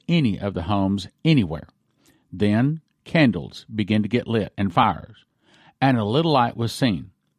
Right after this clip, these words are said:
There were other nuclear explosions, and many people perished throughout the nation. There was just twisted metal and charred debris in the cities that once were tall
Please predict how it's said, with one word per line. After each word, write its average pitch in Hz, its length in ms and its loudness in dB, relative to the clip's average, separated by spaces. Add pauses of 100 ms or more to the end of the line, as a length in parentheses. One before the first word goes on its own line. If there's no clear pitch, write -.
(380)
There 147 180 4
were 131 180 -2
other 185 280 4
nuclear 151 420 0
explosions, 101 880 -2
and 104 180 0
many 170 180 2
people 131 320 -4
perished - 680 -6 (220)
throughout 123 380 0
the 113 80 -2
nation. 107 380 -2 (720)
There 151 120 4
was 123 160 0
just - 320 -2
twisted 156 460 -2
metal 117 360 0
and 107 220 -4
charred 131 360 -2
debris 101 500 -2 (400)
in 123 120 4
the 113 100 0
cities 92 480 0
that 98 260 -4
once 151 480 -2 (260)
were 101 100 -4
tall 85 460 0